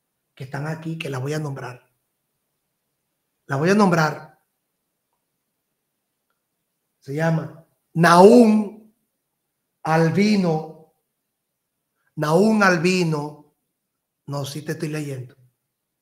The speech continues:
Valery Michel Betancourt. Escúchame.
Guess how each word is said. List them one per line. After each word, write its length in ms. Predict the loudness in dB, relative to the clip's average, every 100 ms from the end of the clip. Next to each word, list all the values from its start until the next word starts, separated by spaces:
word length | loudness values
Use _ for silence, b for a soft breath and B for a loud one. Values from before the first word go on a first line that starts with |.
| _ _ _ _ _ _ _ _ _ _ -6
Valery 1040 | -2 0 4 4 4 0 -6 -12 -20 _ _ _ _ _
Michel 960 | -8 -6 -2 0 2 0 -4 -12 -20 _
Betancourt. 1300 | -4 -2 0 0 -2 -2 2 2 2 -2 -12 -20 _ _ _ _ _ _ _ _ _ _ _ _ _ _
Escúchame. 500 | -16 -14 -14 -18